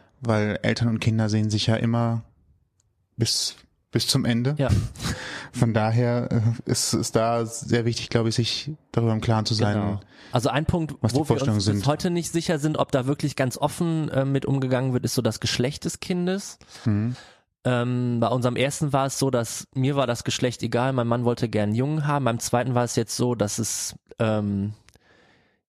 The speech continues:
Speaker 2: ihm egal war und ich hätte eigentlich gerne ein Mädchen gehabt und da haben wir aber den Eindruck, dass an ein Männerpaar vielleicht eher ungerne ein Mädchen vermittelt wird, was so auf offene Anfrage nicht zugegeben wird,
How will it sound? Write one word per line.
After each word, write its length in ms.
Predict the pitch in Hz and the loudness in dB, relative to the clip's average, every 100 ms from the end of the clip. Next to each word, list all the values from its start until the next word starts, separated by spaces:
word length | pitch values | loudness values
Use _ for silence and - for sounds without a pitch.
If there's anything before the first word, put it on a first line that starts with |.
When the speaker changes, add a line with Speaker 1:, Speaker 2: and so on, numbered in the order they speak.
| _ - | _ -2
Speaker 2:
ihm 200 | 143 135 | 0 0
egal 380 | 131 123 127 | 0 0 2
war 100 | 123 | 2
und 100 | 110 107 | 0 0
ich 120 | - | -2
hätte 260 | 127 127 | 0 0
eigentlich 360 | 120 127 135 - | 0 0 0 0
gerne 260 | 120 117 110 | 0 2 2
ein 100 | 110 | 0
Mädchen 340 | 143 - 160 | 0 -2 0
gehabt 420 | 160 151 151 - | 0 0 0 0
und 160 | 113 113 | 0 2
da 100 | 117 | 2
haben 120 | 135 | 2
wir 80 | 120 | 0
aber 140 | 110 113 | 2 2
den 180 | 110 | 2
Eindruck, 320 | - 113 110 - | 2 2 0 0
dass 180 | 104 - | -2 0
an 140 | 104 | 0
ein 140 | 104 104 | 2 2
Männerpaar 420 | 110 107 - 104 | 2 0 0 -2
vielleicht 380 | - 98 98 - | 0 -2 0 -2
eher 180 | 95 | 0
ungerne 440 | 113 113 104 104 104 | 2 2 2 2 2
ein 120 | 98 | 2
Mädchen 300 | 104 - 101 | 2 2 -2
vermittelt 540 | - 90 92 95 90 98 | 0 0 0 -2 -2 0
wird, 220 | 95 - | 0 0
was 160 | 104 - | 0 0
so 100 | 110 | 0
auf 220 | 107 - | -2 -2
offene 320 | 123 - 127 117 | -2 0 2 2
Anfrage 500 | 127 - 127 123 120 | 0 0 0 2 0
nicht 400 | 151 - - - _ _ _ _ _ - | 0 -4 -12 -16 _ _ _ _ _ -12
zugegeben 600 | - 165 160 139 151 151 135 | -2 0 2 2 0 2 2
wird, 380 | 151 151 - | 0 0 -6